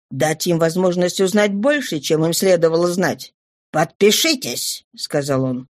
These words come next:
«Как вас зовут?» «Урбан Фабр», — ответил пленник.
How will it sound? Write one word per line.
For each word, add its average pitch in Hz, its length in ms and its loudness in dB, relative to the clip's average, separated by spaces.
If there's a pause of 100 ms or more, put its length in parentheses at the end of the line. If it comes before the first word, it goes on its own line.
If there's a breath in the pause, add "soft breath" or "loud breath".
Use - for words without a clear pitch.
(140)
«Как 226 280 2
вас 151 240 0
зовут?» 139 560 -4 (260)
«Урбан 190 520 4
Фабр», — 202 520 -2 (140)
ответил 147 440 -6
пленник. 135 560 -4